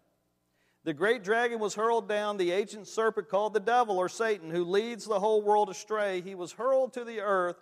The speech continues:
and his angels with him." Not only is Satan cast out because of the, of his sin of pride, he acts on that pride. He decides he's gonna,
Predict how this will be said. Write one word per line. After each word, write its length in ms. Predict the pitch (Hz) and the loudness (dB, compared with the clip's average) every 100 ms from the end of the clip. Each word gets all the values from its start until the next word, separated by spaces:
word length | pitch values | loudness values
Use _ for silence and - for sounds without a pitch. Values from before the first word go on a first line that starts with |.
| _ _ - | _ _ -12
and 180 | 196 | -10
his 240 | 190 190 180 | -8 -8 -6
angels 560 | 262 254 165 175 175 | -6 -6 -4 -4 -4
with 260 | 208 247 247 | -2 -4 -4
him." 200 | 151 95 _ _ _ _ _ _ _ _ _ _ _ _ _ _ _ _ _ _ _ _ _ _ _ _ _ _ _ _ _ _ _ _ _ _ - | -10 -14 _ _ _ _ _ _ _ _ _ _ _ _ _ _ _ _ _ _ _ _ _ _ _ _ _ _ _ _ _ _ _ _ _ _ -6
Not 160 | 240 | -2
only 280 | 247 233 214 | -2 -4 -6
is 120 | 160 | -8
Satan 420 | - 214 202 175 | -6 -6 -6 -8
cast 480 | 135 196 208 190 - | -8 -4 -2 -2 -4
out 480 | 214 240 262 160 107 _ _ _ _ _ _ _ _ _ _ _ - | -4 -2 0 0 -4 _ _ _ _ _ _ _ _ _ _ _ -16
because 420 | 156 202 190 180 | -4 0 0 -2
of 40 | 160 | -8
the, 360 | 151 - - | -12 -10 -2
of 180 | 147 139 | -2 -2
his 200 | 156 139 | -6 -6
sin 300 | - 190 180 | -6 -4 -4
of 200 | 151 _ | -4 _
pride, 580 | 190 196 185 151 123 113 _ _ _ _ _ _ - | -2 0 0 0 -2 -8 _ _ _ _ _ _ -14
he 140 | 240 | -8
acts 340 | 214 226 214 - | -6 -4 -6 -4
on 240 | 151 127 | -4 -6
that 300 | 120 107 - | -12 -14 -14
pride. 320 | - 110 90 85 _ _ _ _ _ _ _ _ _ _ _ _ _ _ - | -12 -10 -12 -18 _ _ _ _ _ _ _ _ _ _ _ _ _ _ -10
He 100 | 233 | -4
decides 440 | 208 202 185 170 | -2 0 -2 -2
he's 160 | 214 190 | -6 -10
gonna, 340 | 180 156 156 | -10 -8 -12